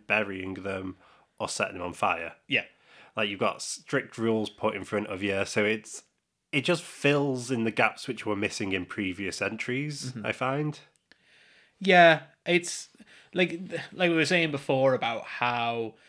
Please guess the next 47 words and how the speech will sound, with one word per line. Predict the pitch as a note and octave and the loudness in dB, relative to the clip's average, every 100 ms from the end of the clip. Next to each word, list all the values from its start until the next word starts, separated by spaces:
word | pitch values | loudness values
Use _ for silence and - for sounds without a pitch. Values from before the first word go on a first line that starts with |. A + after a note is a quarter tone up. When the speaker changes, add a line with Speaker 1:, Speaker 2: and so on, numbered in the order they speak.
| _ _ | _ _
Speaker 2:
you, | D3 C#3 | 0 0
you | C3+ B2+ | 2 0
were | B2+ | 0
describing | B2+ - A#2 A#2 A#2 A#2 A#2 A2+ | -2 0 0 0 0 -2 -2 -4
the | A#2 | -10
possession | - A#2 A#2 - A#2 | -8 -6 -6 -6 -12
as | A#2 | -8
being, | B2 A#2 | -6 -6
like, | A2+ | -8
a | - | -10
bit | A#2 | -10
of | B2+ | -8
a | |
contagion. | A#2+ - A#2 A#2 A#2+ B2 C3+ - - - - _ - | -12 -6 -4 -4 -8 -12 -16 -20 -20 -20 -20 _ 2
It's | D3 C#3+ | 2 2
Speaker 1:
Yeah. | G3 | 4
Speaker 2:
sort | D#3+ | 6
of, | D3+ D3 | 6 4
like, | C3+ B2 - - | 2 2 -4 -20
firmly | - - C#3+ D3 C#3+ D3 | -6 4 6 6 2 -4
in | - C3+ C3 | -2 -4 -6
place | B2 C3 B2+ A#2+ | -4 -2 -2 -4
in | B2 A#2+ | -8 -8
this | B2 - | -8 -8
one. | B2 A2+ G#2+ G#2+ | -4 -4 -4 -10
So | - A#2+ A#2 A#2 | -6 -4 -4 -6
when | A#2+ D3 D3 D3+ C#3 B2 | 0 2 2 0 -8 -4
the, | C#3 C3 B2 | -2 0 -2
the | A#2 A#2+ | -4 -6
words | B2 B2+ B2+ A#2+ | -4 -2 -2 -4
from | - | -6
the | A#2 | -8
book | G#2+ A#2+ - - | -6 -6 -6 -10
are | - | -10
read | A#2 A2+ | -6 -4
out | A2 A2 | -4 -4
loud, | A2 A2 G#2+ | -4 -4 -4
so | - A2+ | -6 -6
they, | A2+ B2 | -6 -6
they | C3 B2+ | -6 -4
find | - D#3+ D#3+ C3+ | 2 4 4 2
the | |
book | - A#2 A2+ - - | -4 -8 -8 -12 -8
underneath | B2+ A#2 A#2+ A2+ - | -8 -6 -10 -12 -14
the | |
cabin, | G#2+ - G#2+ G#2+ G#2+ G#2+ - - - | -12 -8 -8 -6 -8 -10 -14 -10 -4
and, | A#2+ A#2 A#2 A#2 A2+ | -2 -2 -6 -12 -16